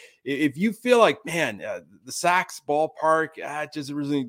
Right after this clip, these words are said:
really do it for me where it's located," do yourself a favor and go travel around to some different ballparks. There, there are some duds out there. Uh,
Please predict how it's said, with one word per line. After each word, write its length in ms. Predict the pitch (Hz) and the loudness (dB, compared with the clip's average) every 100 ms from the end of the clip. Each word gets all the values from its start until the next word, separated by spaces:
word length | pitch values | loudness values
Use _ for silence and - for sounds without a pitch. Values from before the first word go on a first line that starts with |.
| 90 | -8
really 260 | 98 143 135 | -8 -4 -2
do 240 | 104 139 | 0 0
it 80 | 147 | 0
for 280 | - 151 147 | 0 2 2
me 180 | 147 143 | 2 0
where 160 | 131 | 0
it's 160 | 123 - | -2 2
located," 580 | 139 143 143 143 143 127 _ _ _ _ 131 147 | 4 4 2 -2 0 -4 _ _ _ _ -18 -8
do 140 | 139 | -4
yourself 360 | 240 220 220 202 | 0 4 4 4
a 60 | 127 | 0
favor 400 | - 135 139 117 | 4 6 6 2
and 100 | 107 | 0
go 120 | 127 | 0
travel 680 | - - 127 139 139 131 | 0 2 4 4 4 2
around 460 | 120 107 110 113 107 | 4 4 2 0 -4
to 100 | 95 | -8
some 220 | - 98 | -8 -6
different 420 | 87 113 - 101 | -2 -2 -2 -4
ballparks. 640 | - 98 98 98 98 90 - | -2 0 0 0 -2 -2 -4
There, 160 | 120 | -4
there 220 | 123 131 143 | 0 2 2
are 60 | |
some 220 | 139 104 | 2 -4
duds 360 | 90 101 101 95 | -2 -2 -2 -4
out 340 | - 92 95 | -4 -4 -4
there. 300 | - 92 87 | -6 -6 -4
Uh, 220 | 95 101 | -2 -2